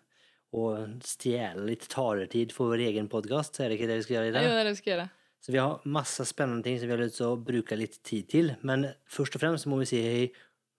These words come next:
Speaker 1: Woohoo!
Speaker 2: Woohoo!
Speaker 1: Det
Speaker 2: Fordi?
Speaker 1: det her er episode hundre av Smidepodden.
Speaker 2: Ja.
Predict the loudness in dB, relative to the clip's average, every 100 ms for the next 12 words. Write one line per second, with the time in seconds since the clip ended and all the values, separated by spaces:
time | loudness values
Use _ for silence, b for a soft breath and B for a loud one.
0 | _ 4 8 10 10 10 10 10 10 10
1 | 10 10 6 2 -10 -12 -12 _ _ 0
2 | 4 4 0 -6 -20 _ _ -4 0 0
3 | 0 0 -2 -4 0 2 2 0 0 2
4 | 4 4 2 0 -4 -4 0 2 4 4
5 | 2 4 4 4